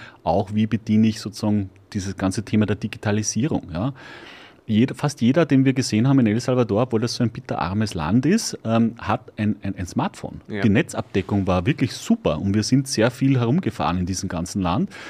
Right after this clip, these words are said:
Speaker 1: Ähm, das heißt, die, diese technische Infrastruktur ist da und deswegen auch wirklich für den, den, den Bitcoin wie gemacht, ja? Also für so ein digitales Netzwerk wie gemacht, weil du brauchst natürlich einen Internetzugang,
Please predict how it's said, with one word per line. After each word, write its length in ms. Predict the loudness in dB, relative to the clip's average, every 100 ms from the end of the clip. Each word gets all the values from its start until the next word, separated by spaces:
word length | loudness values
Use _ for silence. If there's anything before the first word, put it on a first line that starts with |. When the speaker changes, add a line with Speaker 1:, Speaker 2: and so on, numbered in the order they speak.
| -16 -18 -18 -2
Speaker 1:
Ähm, 320 | 2 4 4
das 200 | 2 0
heißt, 280 | 2 2 2
die, 140 | -2
diese 240 | 2 0 0
technische 420 | 0 0 0 4
Infrastruktur 600 | 2 2 -2 -4 2 2
ist 180 | 2 0
da 220 | 0 2
und 160 | 2 2
deswegen 400 | 0 2 0 2
auch 240 | 2 0 -4
wirklich 420 | -2 0 -2 -4
für 260 | -2 2 2
den, 360 | 4 2 2
den, 160 | 0 0
den 100 | -2
Bitcoin 460 | -2 -6 0 2
wie 80 | 2
gemacht, 520 | 0 0 -2 -4 -12 -6
ja? 180 | -4 -2
Also 200 | -2 -4
für 240 | 2 2
so 120 | 4
ein 120 | 0 0
digitales 500 | 0 -2 0 0 0
Netzwerk 500 | -2 0 -2 -2 -4
wie 60 |
gemacht, 400 | -4 -2 -4 -10 -20 -20 -20 -14
weil 100 | -8
du 100 | -6
brauchst 340 | -6 -4 -6 -2
natürlich 340 | 0 2 2
einen 100 | 2
Internetzugang, 840 | 0 -2 -10 -10 -10 -10 -10 -16